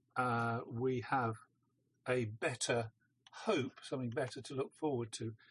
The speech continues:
Seven twenty-two, he's talk, gonna talk about Jesus, the guarantee of a better covenant. And in, in eight verse six, he's going to say that, uh, the ministry that Jesus has is superior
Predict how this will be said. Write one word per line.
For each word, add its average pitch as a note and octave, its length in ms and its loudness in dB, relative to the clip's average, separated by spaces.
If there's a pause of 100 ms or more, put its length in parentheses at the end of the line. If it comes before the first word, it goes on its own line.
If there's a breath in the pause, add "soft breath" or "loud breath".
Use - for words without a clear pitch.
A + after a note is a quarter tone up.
(120)
Seven C#3+ 320 -2
twenty-two, C3 560 -2
he's B2 240 0
talk, - 320 -4
gonna C3 180 -2
talk B2+ 300 -2
about B2+ 320 0 (720 soft breath)
Jesus, C3+ 420 0
the B2 120 0
guarantee C3+ 540 0
of C3 160 0
a C#3 120 -2
better B2+ 500 -2 (320)
covenant. B2 600 -2 (800 soft breath)
And C3 320 0
in, B2 200 0
in C3 160 -2
eight B2+ 220 0
verse B2+ 260 0
six, - 340 -2
he's A#2+ 160 -2
going B2 240 -2
to A#2+ 120 -4
say A#2+ 400 0 (640 soft breath)
that, - 280 -2
uh, C3 100 0
the C3 140 0
ministry C#3+ 520 0
that B2+ 160 -2
Jesus B2 440 -2
has B2 240 -2
is A#2 160 -2
superior B2 800 0